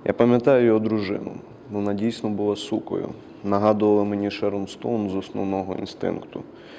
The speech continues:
Була блондинкою, не такою гарною, але таким же стерво. «Олексій Васильович», — кажу я, —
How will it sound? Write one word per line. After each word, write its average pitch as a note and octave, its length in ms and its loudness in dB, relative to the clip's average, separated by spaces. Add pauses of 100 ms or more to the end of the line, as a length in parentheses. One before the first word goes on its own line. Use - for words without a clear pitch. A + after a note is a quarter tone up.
(240)
Була G2 240 6
блондинкою, G2+ 800 0
не F#2 120 -6
такою F#2+ 560 -2
гарною, G2 480 0 (520)
але F#2 220 -2
таким G#2 380 -4
же G2 160 -4
стерво. - 560 -6 (800)
«Олексій G#2 380 2
Васильович», — A#2+ 760 0 (380)
кажу G2+ 300 0
я, — E2+ 260 2